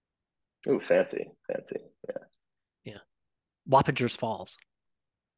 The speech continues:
Speaker 1: There's a really great Indian restaurant there called, I think it's called Caravali, I believe, is the Indian restaurant there. It's wonderful.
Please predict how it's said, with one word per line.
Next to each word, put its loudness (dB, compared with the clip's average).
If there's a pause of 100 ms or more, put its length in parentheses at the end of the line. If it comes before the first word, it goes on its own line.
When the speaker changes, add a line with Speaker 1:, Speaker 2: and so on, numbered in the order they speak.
(160)
Speaker 1:
There's 2
a 2
really 6
great 2
Indian 0
restaurant -2
there 4
called, 0
I -20
think -4
it's -10
called 0
Caravali, 2 (120)
I -2
believe, -4 (180)
is -20
the -2
Indian -6
restaurant -6
there. -2
It's -10
wonderful. 6